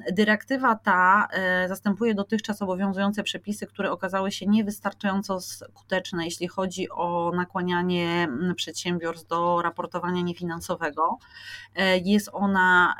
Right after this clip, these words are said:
e, jak gdyby znacząco zaostrzonym, e, instrumentem w stosunku do tego, co obowiązywało dotychczas.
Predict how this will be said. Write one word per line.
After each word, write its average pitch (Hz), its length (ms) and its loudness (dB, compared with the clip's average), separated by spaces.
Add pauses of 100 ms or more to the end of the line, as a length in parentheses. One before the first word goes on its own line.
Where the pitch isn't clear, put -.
e, 175 420 0
jak 175 140 -2
gdyby 175 180 -12
znacząco 185 500 -2
zaostrzonym, 170 680 -2
e, 170 320 -6
instrumentem 175 600 -4
w - 40 -16
stosunku 175 440 -8
do 165 100 -14
tego, 165 280 -4
co 165 180 -4
obowiązywało 170 600 -4
dotychczas. - 760 -6